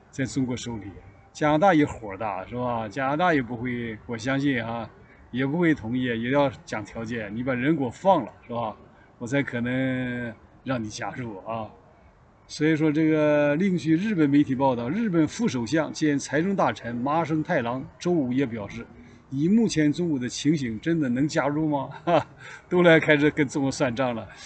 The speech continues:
习近平这时才知道别的国家多么重要哈。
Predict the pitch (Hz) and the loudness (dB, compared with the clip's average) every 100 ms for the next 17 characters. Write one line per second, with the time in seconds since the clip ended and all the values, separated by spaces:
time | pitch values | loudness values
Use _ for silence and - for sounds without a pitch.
0 | - - - 165 175 165 180 233 170 151 | -18 -12 -6 0 2 2 4 4 4 2
1 | 147 135 147 147 131 127 160 139 135 139 | 2 2 2 4 4 2 2 2 0 0
2 | 135 123 117 - - - - 180 147 156 | 2 0 -4 -14 -20 -12 -2 2 2 4
3 | 147 117 101 110 131 120 | 2 2 -2 -2 0 -2